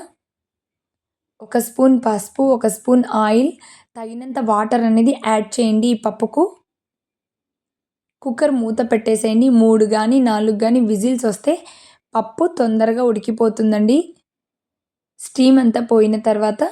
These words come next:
పప్పును, వాటర్ను సపరేట్ చేసుకోండి. ఈ వాటర్లో విటమిన్స్ అనేది ఎక్కువగా ఉంటాయండి. పప్పుకు తగినంత సాల్ట్ వేసి పప్పు గిత్తెతో మెత్తగా చిదుముకోండి. ఇక్కడ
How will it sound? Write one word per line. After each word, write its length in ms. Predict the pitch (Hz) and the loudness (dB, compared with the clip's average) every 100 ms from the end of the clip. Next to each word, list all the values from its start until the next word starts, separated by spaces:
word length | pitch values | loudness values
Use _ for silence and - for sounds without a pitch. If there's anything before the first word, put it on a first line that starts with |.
| - _ _ _ _ _ - | -8 _ _ _ _ _ -8
పప్పును, 340 | 220 247 269 277 220 | -2 2 2 2 0
వాటర్ను 420 | 202 220 226 277 269 | -2 0 2 2 0
సపరేట్ 380 | 214 226 233 240 | 0 2 2 0
చేసుకోండి. 520 | 214 - 214 208 226 320 - _ _ _ _ _ _ _ _ _ _ _ _ _ _ _ _ _ _ _ _ _ _ _ _ _ _ _ _ _ _ _ _ _ _ 240 | -2 -2 -2 2 0 0 -8 _ _ _ _ _ _ _ _ _ _ _ _ _ _ _ _ _ _ _ _ _ _ _ _ _ _ _ _ _ _ _ _ _ _ -8
ఈ 40 | 233 | -4
వాటర్లో 380 | 208 220 254 277 240 | -4 -2 0 2 2
విటమిన్స్ 440 | 226 226 254 247 226 | 2 2 0 0 0
అనేది 240 | 220 233 220 | 2 0 0
ఎక్కువగా 380 | 226 226 233 226 | 0 2 2 0
ఉంటాయండి. 500 | 214 220 214 214 247 - - - - _ 226 | 0 -2 0 2 0 -2 -12 -20 -20 _ -4
పప్పుకు 320 | 226 262 302 277 | -4 -2 -2 0
తగినంత 400 | 220 226 233 240 240 | 0 0 -2 -2 -2
సాల్ట్ 320 | 214 214 220 | -2 -2 -2
వేసి 240 | 226 214 302 285 | -2 -2 -4 -4
పప్పు 220 | 220 214 240 | -6 -2 -2
గిత్తెతో 320 | 233 - 277 262 | -2 -2 0 0
మెత్తగా 420 | 226 - 226 240 233 | 0 -4 -2 -2 -2
చిదుముకోండి. 640 | 226 214 220 226 220 220 359 - - - - _ - | -2 0 0 0 2 2 0 -4 -20 -20 -20 _ -6
ఇక్కడ 300 | 247 247 | -4 -2